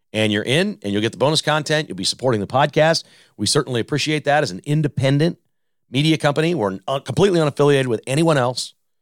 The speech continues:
I have no affiliations with anyone else in any media, and I like it that way. We've had offers.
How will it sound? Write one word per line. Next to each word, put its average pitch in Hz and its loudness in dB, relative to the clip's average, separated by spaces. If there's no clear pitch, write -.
I - -4
have 101 -2
no 143 4
affiliations 151 0
with 101 -4
anyone 139 -2
else 120 -2
in 104 -12
any 104 -8
media, 90 -10
and 98 -4
I 98 2
like 110 2
it - -6
that 92 -2
way. 71 -12
We've 113 -2
had 131 2
offers. - 0